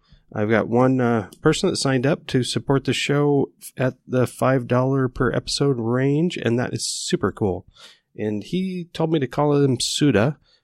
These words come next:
because I'd probably get his name wrong, but it's a really cool name, so I'm gonna give it a shot. I think it's Sudaraka Wajazinga. I hope I didn't get that wrong.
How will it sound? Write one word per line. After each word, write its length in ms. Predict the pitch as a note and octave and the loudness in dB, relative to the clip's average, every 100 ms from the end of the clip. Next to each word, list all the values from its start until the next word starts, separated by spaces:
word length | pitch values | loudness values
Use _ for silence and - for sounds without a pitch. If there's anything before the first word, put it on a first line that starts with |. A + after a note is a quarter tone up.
| _ | _
because 300 | - - A2 | -8 -2 2
I'd 260 | G#2+ G2 _ | 2 0 _
probably 300 | - B2+ G#2+ | -4 2 2
get 160 | F#2+ F#2+ | 2 0
his 160 | F#2 | 0
name 300 | G#2 G#2 G2 | 0 0 0
wrong, 240 | F#2 F#2+ A2+ - _ _ | 0 0 -4 -12 _ _
but 100 | - | -2
it's 140 | G3 F#3 | 0 2
a 100 | A2+ | 2
really 240 | A2+ A#2 | 4 2
cool 160 | - G#2 | 2 0
name, 220 | G2 F2+ | 2 0
so 120 | - | -2
I'm 60 | G#2 | -2
gonna 120 | G2+ | 0
give 160 | G2+ G2 | -2 -2
it 60 | |
a 40 | F#2+ | -4
shot. 340 | A#2+ F#2+ - _ - | -2 -2 -4 _ -4
I 60 | G#2 | -4
think 480 | - - D3 C#3 | -4 -2 0 2
it's 260 | D3+ B2 - - - | 0 0 -6 -10 -8
Sudaraka 1000 | - - B2 C3 B2+ A#2+ B2+ D3+ C#3 - _ _ _ | -6 -4 0 2 4 4 4 2 2 -2 _ _ _
Wajazinga. 680 | A#2 G#2+ G#2+ B2 A#2 F2 F2 _ _ _ _ _ _ _ _ | 2 2 4 4 4 0 -10 _ _ _ _ _ _ _ _
I 20 | |
hope 180 | G2 - | -2 0
I 40 | |
didn't 180 | F#2+ F#2 | 0 0
get 120 | F#2+ - | 0 -4
that 160 | - | -2
wrong. 300 | G#2 A2+ A#2 | 0 0 -2